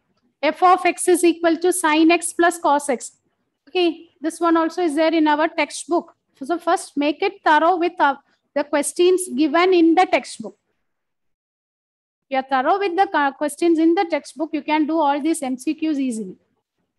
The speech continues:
F of x is sine x plus cos x. So it will be f dash of x. It is cos x minus sine x. So f dash of x is zero, means you will get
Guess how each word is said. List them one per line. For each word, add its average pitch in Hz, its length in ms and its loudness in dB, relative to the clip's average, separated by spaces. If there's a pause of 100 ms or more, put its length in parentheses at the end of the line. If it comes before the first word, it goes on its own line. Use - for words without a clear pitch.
(960)
F 254 180 -6
of 320 200 0
x 320 240 -6
is 403 180 -2
sine 302 300 0
x 311 200 -8
plus 339 280 -2
cos 240 280 -6
x. - 300 -6
So - 180 -6
it 269 60 -4
will 311 140 -2
be 320 160 0
f 294 160 -6
dash 320 260 -2
of 320 200 -2
x. - 360 -6 (800)
It 240 140 -12
is 294 180 -6
cos 302 400 -2
x - 400 -4 (1500)
minus 311 560 0
sine 247 280 -2
x. 277 280 -4
So - 160 -6
f 285 200 -2
dash 320 300 0
of 320 160 -2
x 330 240 -6
is 330 160 -2
zero, 330 340 2
means 330 260 2
you 330 100 0
will 320 160 0
get 349 260 0